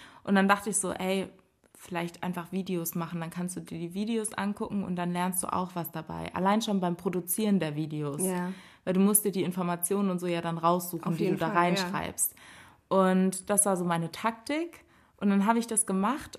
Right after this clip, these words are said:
Speaker 1: aber ich hatte damals so ein altes Handy und wirklich wenig Speicherplatz. Und mein Handy war voll.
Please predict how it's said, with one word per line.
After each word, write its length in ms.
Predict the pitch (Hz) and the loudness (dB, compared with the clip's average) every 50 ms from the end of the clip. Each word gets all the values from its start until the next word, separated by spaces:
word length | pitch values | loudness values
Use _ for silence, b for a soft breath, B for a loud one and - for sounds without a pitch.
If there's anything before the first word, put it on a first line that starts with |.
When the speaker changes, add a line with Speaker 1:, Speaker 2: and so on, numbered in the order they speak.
| _ - | _ -4
Speaker 1:
aber 180 | 196 190 185 190 | -2 0 0 0
ich 120 | 185 202 | -2 -4
hatte 160 | 202 196 202 | -6 -4 -4
damals 340 | 185 190 190 190 196 190 - | -2 -2 0 0 -2 -2 -2
so 60 | 185 | -4
ein 80 | 175 - | -4 -2
altes 420 | - - 190 196 - 196 190 - | 0 0 0 0 -2 -2 -2 0
Handy 260 | 196 196 202 202 190 | 2 2 2 2 0
und 260 | 170 170 160 165 160 170 | 0 -2 -4 -4 -2 -2
wirklich 480 | 190 190 190 - 208 196 190 - - | -2 -2 0 -2 -6 -6 -4 -4 -2
wenig 320 | 180 180 175 180 180 175 - | 0 0 2 0 0 -2 -4
Speicherplatz. 880 | - - 180 180 180 - 165 147 - - - - - - - - - - - | -4 -4 -4 -4 -4 -6 -8 -8 -8 -8 -8 -8 -6 -6 -6 -8 -6 -6 -8
Und 180 | 254 175 170 175 | -8 -6 -2 0
mein 200 | 175 165 160 165 | 0 0 0 0
Handy 300 | 170 220 240 226 170 151 | 2 4 4 4 4 2
war 100 | 147 151 | -2 -4
voll. 400 | 151 - - - - 160 165 | -4 -6 -6 -6 -6 -6 -6